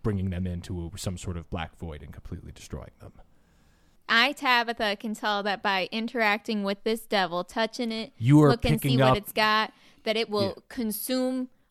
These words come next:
Speaker 2: all that I or anyone else am and enter a void of sorts.
Speaker 1: Even by the h-, just terrifying scale of this place,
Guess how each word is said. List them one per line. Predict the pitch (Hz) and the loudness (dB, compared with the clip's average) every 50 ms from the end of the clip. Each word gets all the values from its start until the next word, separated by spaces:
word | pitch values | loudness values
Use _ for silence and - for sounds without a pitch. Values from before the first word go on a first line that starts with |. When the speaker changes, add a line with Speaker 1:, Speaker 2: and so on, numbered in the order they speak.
| _ _ | _ _
Speaker 2:
all | 247 240 240 240 247 240 | 2 4 4 4 4 4
that | 226 233 220 - | 4 2 2 2
I | 226 220 220 214 208 208 208 | 4 4 4 4 4 2 2
or | - 208 | 0 0
anyone | 214 - 220 214 220 214 214 208 196 | 0 0 0 -2 -2 -2 -4 -2 -2
else | 196 196 202 - - - - | -4 -4 -6 -8 -10 -6 -4
am | 226 220 208 185 165 165 160 180 226 - _ _ _ _ _ _ _ _ _ _ | -2 -2 -2 -4 -6 -8 -10 -10 -12 -12 _ _ _ _ _ _ _ _ _ _
and | 233 220 214 202 196 196 - - - _ - - _ _ _ _ - | 0 0 0 0 -2 -4 -8 -14 -20 _ -20 -20 _ _ _ _ -2
enter | 226 226 220 220 - 254 220 220 | -2 0 -2 -2 -2 -2 -2 0
a | - 202 196 190 | 0 -2 -2 -2
void | 175 208 208 208 202 190 180 | -2 0 0 0 0 0 -2
of | 175 160 | -4 -8
sorts. | - - - 202 156 104 - - - - - - - _ - | -10 -10 -10 -10 -10 -10 -12 -14 -16 -16 -16 -18 -20 _ -2
Speaker 1:
Even | 135 139 147 147 156 151 151 147 135 | 2 2 4 6 4 4 4 4 4
by | 123 123 120 123 120 120 117 | 6 6 6 6 6 4 2
the | 104 110 107 | 2 2 0
h-, | 104 - - - - _ _ _ _ _ _ _ _ - | 0 -2 -4 -10 -18 _ _ _ _ _ _ _ _ -8
just | 120 107 110 104 - - - - _ _ _ _ _ _ _ - | -2 -2 0 -2 -2 -6 -12 -18 _ _ _ _ _ _ _ -8
terrifying | - - 117 120 120 113 - 123 113 113 110 107 104 101 98 98 - _ _ _ - | -2 2 4 4 4 4 4 2 2 2 2 0 0 -2 -2 -4 -8 _ _ _ -12
scale | - - - - 113 104 110 113 123 131 | -10 -10 -6 -4 -2 0 0 0 0 0
of | 123 120 123 | -2 -2 -4
this | 127 123 - | -4 -4 -6
place, | - - - 131 127 131 120 - - - | -6 -6 -4 -2 0 0 -2 -4 -8 -14